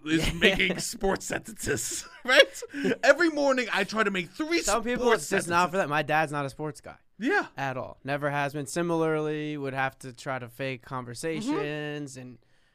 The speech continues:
Speaker 2: he would either call me or people in the family be like, "Yeah, what's the deal with this?" 'Cause people wanna talk about it, and it's like, you gotta have to talk about it, kinda.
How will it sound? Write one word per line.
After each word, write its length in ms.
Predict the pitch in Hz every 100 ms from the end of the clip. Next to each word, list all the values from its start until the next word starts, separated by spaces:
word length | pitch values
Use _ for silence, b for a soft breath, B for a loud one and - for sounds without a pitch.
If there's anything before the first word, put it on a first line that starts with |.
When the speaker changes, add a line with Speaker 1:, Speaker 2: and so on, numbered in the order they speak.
| _
Speaker 2:
he 100 | 147
would 120 | 143 139
either 200 | 131 127
call 260 | 143 131
me 600 | 120 143 143 143 143 143
or 440 | 123 113 113 117 -
people 260 | - 135 135
in 80 | 123
the 60 |
family 380 | 113 127 127 131
be 120 | 120
like, 120 | 117 127
"Yeah, 160 | 160
what's 200 | 131 123
the 60 | 131
deal 160 | 135
with 140 | 127 -
this?" 280 | 117 - -
'Cause 120 | 123
people 240 | 156 143 139
wanna 180 | 123
talk 240 | 113 151 127
about 300 | 117 127 113
it, 100 | 110
and 120 | 120
it's 160 | 117 -
like, 180 | 127 117
you 80 | 120
gotta 240 | 127 127
have 160 | 113 -
to 60 | 139
talk 240 | 139 139
about 240 | 143 - 151
it, 80 |
kinda. 400 | - 127 - -